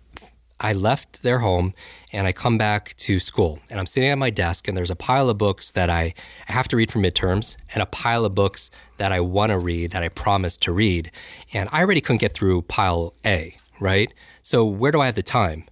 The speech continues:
I don't. So what do I do? I don't eat. I don't sleep. I don't work out. I don't spend time with friends. I literally just waste away and I, I just live in the library. And then one night, it was late at night, probably like two, three, you know, but very late at night,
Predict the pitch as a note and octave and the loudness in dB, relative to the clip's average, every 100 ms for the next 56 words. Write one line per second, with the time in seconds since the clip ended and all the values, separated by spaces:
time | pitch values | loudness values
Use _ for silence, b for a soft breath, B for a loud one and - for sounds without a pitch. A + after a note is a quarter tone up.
0 | _ - F#2+ B2 E2 - - A2+ G2+ G#2 | _ -4 2 2 2 -6 -2 2 2 2
1 | G#2 A2+ D#2+ - _ G2 G#2 F2+ G#2+ C#3+ | 2 0 -2 -10 _ 0 2 2 2 0
2 | - _ - G2+ E2 - A#2 C#3 - _ | -4 _ -4 -2 -2 -2 2 2 0 _
3 | _ - F2+ E2 D#2+ A#2 C3 F2+ _ - | _ -4 -2 -2 -2 0 0 -2 _ -2
4 | F#2 E2+ F#2+ - E2+ - B2+ B2 B2+ - | -2 0 -2 -2 -4 -2 0 2 0 -4
5 | B B - G#2 A2+ D#3 E3 A#2+ - F2+ | B B -2 0 2 4 2 0 -2 0
6 | G2 A2+ - G2 G2+ G2 E2+ E2+ F2+ G2+ | 2 2 0 0 2 2 0 -2 -2 -2
7 | G2 - G2 G#2 F#2 F2+ G2 F#2 F#2 D#2+ | -2 -2 0 2 0 2 0 2 0 0
8 | D#2 B B B B G#2 A2 G#2 F#2 A2+ | -6 B B B B -2 0 0 2 2
9 | D#3+ D3 A#2+ G#2 F#2+ - _ - G2 F2+ | 2 2 2 2 -2 -6 _ -4 -2 2
10 | A2+ B2 A2 F2+ E2+ F#2 - _ _ _ | 2 2 2 2 0 -2 -10 _ _ _
11 | G#2 G2 F2 E2 - - G#2+ - - A#2 | -2 0 0 -2 -4 2 2 2 -8 -2
12 | F#2 E2+ F#2 F2 G2+ G#2 F2 E2+ E2 E2 | -2 -2 -8 -4 0 2 2 0 -2 -2
13 | F2 | -2